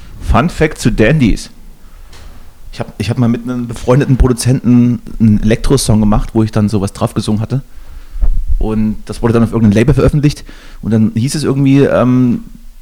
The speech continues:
der Typ, der das gesungen hat, was ist denn sein, was ist denn sein Künstlername? Wie soll denn der irgendwie abgebildet werden? Und ich heiße halt bei Twitter und so, heiße ich halt, äh, Danny Dashboard. Und dann hab ich so gedacht, machst du halt Dan D. Punkt. Also Dan D.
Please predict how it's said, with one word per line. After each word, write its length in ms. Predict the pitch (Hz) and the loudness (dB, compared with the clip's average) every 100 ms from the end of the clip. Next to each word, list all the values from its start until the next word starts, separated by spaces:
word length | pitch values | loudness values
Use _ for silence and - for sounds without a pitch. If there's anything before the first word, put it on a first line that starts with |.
| - - - | -20 -20 -2
der 160 | 117 110 | 0 0
Typ, 180 | - 151 | -2 0
der 120 | 139 | 0
das 80 | 120 | 2
gesungen 220 | 123 151 | 2 2
hat, 140 | 139 | 2
was 80 | 120 | -2
ist 100 | 139 | 0
denn 60 | 131 | 2
sein, 300 | 123 117 107 | 4 2 2
was 80 | 113 | -2
ist 120 | 131 | -2
denn 80 | 123 | 0
sein 180 | 120 110 | 2 2
Künstlername? 480 | 160 - 110 104 | 0 0 -2 0
Wie 60 | 101 | 0
soll 160 | 104 120 | 0 2
denn 100 | 113 | 4
der 140 | 113 | 4
irgendwie 420 | 101 110 107 104 | 2 0 0 0
abgebildet 460 | 117 - 113 107 - | 0 -2 0 0 2
werden? 260 | 95 104 120 - - - - - - - | 0 0 -4 -10 -20 -20 -20 -20 -20 -16
Und 140 | - 98 | -8 -6
ich 120 | - | -2
heiße 200 | 110 123 | 0 2
halt 160 | 123 - | 0 0
bei 160 | 107 | -4
Twitter 400 | - - 135 156 | -2 -2 2 2
und 120 | 143 | 2
so, 200 | 135 135 | 2 2
heiße 160 | 120 127 | 2 2
ich 80 | 113 | 0
halt, 200 | 113 - | -2 0
äh, 140 | 107 101 - - - _ | -2 -2 -6 -20 -20 _
Danny 200 | - 107 | 2 2
Dashboard. 580 | 104 90 - 143 165 - - - | 2 0 2 2 2 -2 -18 -8
Und 80 | |
dann 60 | 107 | -4
hab 80 | 110 | -4
ich 60 | |
so 60 | 107 | -2
gedacht, 440 | 104 104 - - - - | -2 -2 -4 -6 -10 -8
machst 260 | - 107 - | -6 -4 -4
du 60 | |
halt 100 | 104 101 - | -8 -8 -4
Dan 400 | 95 107 139 170 - _ _ _ _ - | 0 2 2 0 -6 _ _ _ _ -4
D. 140 | 120 117 | -2 2
Punkt. 420 | 90 87 87 - - _ _ _ _ _ _ | 0 -2 -14 -20 -20 _ _ _ _ _ _
Also 160 | - 101 | -8 -6
Dan 380 | - 113 120 107 | -2 0 2 2
D. 300 | 117 98 | 2 2